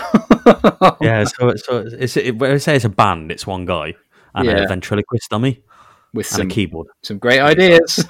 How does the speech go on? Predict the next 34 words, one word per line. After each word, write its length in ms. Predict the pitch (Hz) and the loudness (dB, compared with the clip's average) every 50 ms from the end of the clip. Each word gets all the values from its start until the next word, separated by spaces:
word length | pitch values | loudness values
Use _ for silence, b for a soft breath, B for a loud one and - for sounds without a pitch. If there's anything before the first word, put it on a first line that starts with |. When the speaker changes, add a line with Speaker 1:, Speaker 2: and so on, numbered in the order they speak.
| _ | _
Speaker 1:
<laughs> 1400 | 165 160 - - 185 - - 175 160 - - _ - 117 - _ _ 120 - _ _ - - - 185 - 127 - | -4 -4 -2 -2 -2 -2 0 0 -2 -2 -2 _ -16 -16 -16 _ _ -20 -20 _ _ -12 -8 -6 -2 -2 -2 -2
Jesus 520 | - - 123 - - 208 175 147 139 117 | -2 -2 0 0 2 2 0 -2 -2 -4
Christ. 680 | - - - 131 123 110 104 120 - - - - - B B B B B B B B B | -4 -2 -2 0 0 0 -2 -2 -4 -6 -8 -10 -14 B B B B B B B B B
So 140 | - 143 | 2 4
Pico 240 | - - 202 - 175 | 4 4 2 2 2
Pico 260 | - - 175 - 127 | 2 2 2 2 0
Kunt. 320 | 107 - 117 120 - _ _ B B B B B B B | -2 -2 -4 -6 -6 _ _ B B B B B B B
Uh, 320 | 123 127 131 135 135 139 - - - - | 0 4 6 6 6 6 4 0 -4 -2
what 180 | 156 180 175 | 0 2 2
is 80 | 147 - | 2 0
he, 100 | 143 123 | 0 -2
Tom? 300 | - 107 98 98 101 - _ - | -2 -2 -4 -6 -6 -10 _ -12
What 120 | - - | -10 -10
is, 80 | 117 - | -8 -6
tell, 200 | - 113 - 95 | -6 -6 -6 -8
tell 200 | 101 - - 113 | -10 -8 -8 -8
us 80 | 98 113 | -6 -6
about 140 | 104 101 101 | -6 -6 -6
him. 140 | 101 95 - - - | -8 -10 -12 -10 -6
Speaker 2:
I 80 | 101 | -4
don't 100 | 113 113 | -4 -2
know. 100 | 120 120 98 87 | -2 -2 -2 -4
He's 240 | 95 98 82 80 | -4 -6 -6 -8
just 180 | - 92 - - | -10 -12 -10 -10
like 140 | 90 85 - | -10 -10 -10
a 160 | 87 85 85 80 - | -10 -10 -10 -12 -10
webcam. 520 | 87 85 101 107 - - - 80 80 85 - _ _ _ | -6 -4 -4 -4 -4 -6 -10 -10 -12 -12 -16 _ _ _
Speaker 1:
<laughs> 300 | _ - - - - - | _ -20 -18 -16 0 2
He 80 | - 359 - | 2 4 6
does 280 | - 427 - - - 392 330 | 6 6 6 4 4 4 6
look 120 | 523 - | 6 8
like 200 | - 214 180 - | 8 8 8 6
a 40 | - | 6
webcam. 920 | 185 175 160 156 151 - - - - 175 165 - 139 127 - 123 131 131 - | 4 6 4 2 2 0 -2 2 4 4 4 4 2 -4 -6 -6 -10 -10 -10